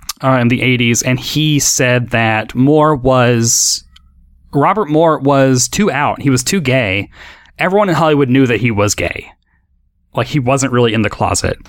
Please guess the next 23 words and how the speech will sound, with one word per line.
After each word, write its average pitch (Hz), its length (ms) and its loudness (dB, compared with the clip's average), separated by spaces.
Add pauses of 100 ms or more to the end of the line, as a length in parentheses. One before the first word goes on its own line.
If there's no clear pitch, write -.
(400)
And 120 640 0
so 131 580 2
Hollywood 131 600 2
wanted 117 360 0
a 113 160 0
straight-seeming 139 560 0
director. 104 480 -2
They 135 120 0
just 135 140 -6
preferred 135 600 0 (720)
to 151 100 -2
hear 147 160 2
what 113 140 -4
Combs, 156 500 0
uh, 113 120 2
had 110 160 -4
to 107 60 -4
say. 107 200 -2
They 117 100 0
preferred 170 360 0
straight-seeming 107 520 -2
directors. - 520 -4 (420)
So 240 640 0